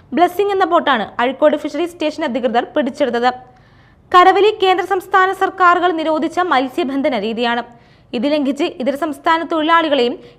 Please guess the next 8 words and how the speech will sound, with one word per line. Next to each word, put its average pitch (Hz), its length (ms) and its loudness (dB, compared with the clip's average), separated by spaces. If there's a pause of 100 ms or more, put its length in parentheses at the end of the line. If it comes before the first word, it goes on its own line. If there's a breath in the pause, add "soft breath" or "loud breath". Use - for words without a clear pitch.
(140)
ഇതര 311 160 0 (140)
ജില്ലക്കാരെയും 359 540 0 (120)
ഉപയോഗപ്പെടുത്തിയാണ് 294 800 0 (100)
തീരക്കടലിൽ 285 580 -2 (220)
ഈ - 100 0
രീതിയിൽ 254 300 -2 (100)
മത്സ്യബന്ധനം 269 680 -4
നടത്തുന്നത്. 247 440 -4